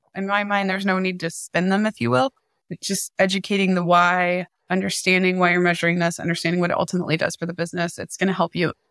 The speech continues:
in the long term get advocates on the executive team so that you can get more marketing investment.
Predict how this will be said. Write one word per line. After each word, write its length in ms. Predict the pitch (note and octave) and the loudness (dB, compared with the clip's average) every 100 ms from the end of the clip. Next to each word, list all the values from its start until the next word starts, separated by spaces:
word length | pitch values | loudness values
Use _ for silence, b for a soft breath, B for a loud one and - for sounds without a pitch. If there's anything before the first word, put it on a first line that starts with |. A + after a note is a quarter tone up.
| _ _ F#3 | _ _ -4
in 60 | |
the 80 | F#3+ | 0
long 240 | F#3 D#3 | 2 2
term 280 | F3+ E3+ D#3 - _ _ | 2 2 2 0 _ _
get 100 | E3+ - | -2 2
advocates 480 | D#3 F3+ F#3 A#3 | 2 0 -4 -4
on 100 | A#3+ | -2
the 80 | A#3+ | -2
executive 420 | A#3 A3+ A#3 A3+ | -2 -4 -2 -4
team 240 | - A3 A3+ | -2 -2 -2
so 120 | G3 | -2
that 100 | F3 | -4
you 80 | E3+ | -4
can 120 | E3+ | -4
get 180 | E3+ - | -2 0
more 340 | D#3 D3+ D#3+ - | 2 2 0 -4
marketing 340 | - D#3+ - F3+ | -8 -8 -8 -8
investment. 400 | - - - | -6 -8 -10